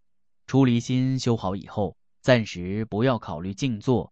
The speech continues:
参禅等其他修法，而是要先把菩提心修出来。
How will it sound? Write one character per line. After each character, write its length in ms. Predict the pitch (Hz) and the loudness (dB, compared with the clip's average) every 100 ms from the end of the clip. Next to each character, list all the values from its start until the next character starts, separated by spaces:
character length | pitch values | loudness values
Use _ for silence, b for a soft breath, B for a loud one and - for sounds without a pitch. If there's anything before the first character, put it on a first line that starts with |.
| _ | _
参 300 | - 131 139 | -2 0 0
禅 400 | - 85 90 113 | -4 -10 -8 -8
等 240 | 120 101 82 | -6 -8 -8
其 240 | - 101 | -8 -6
他 180 | 113 123 | -2 -2
修 220 | 123 120 | 0 -2
法， 260 | 117 92 - _ _ _ _ _ | -2 -8 -10 _ _ _ _ _
而 180 | 107 117 | 4 4
是 340 | 127 113 90 | 2 -2 0
要 180 | 104 101 | 0 -2
先 280 | - 123 120 | 0 -2 0
把 240 | 90 76 | -4 -4
菩 240 | - 113 127 | -4 -4 -2
提 180 | 98 | -4
心 320 | 104 123 139 143 | -4 -2 -2 -4
修 260 | - 113 110 | -2 0 0
出 160 | - | -4
来。 180 | 69 - | -10 -12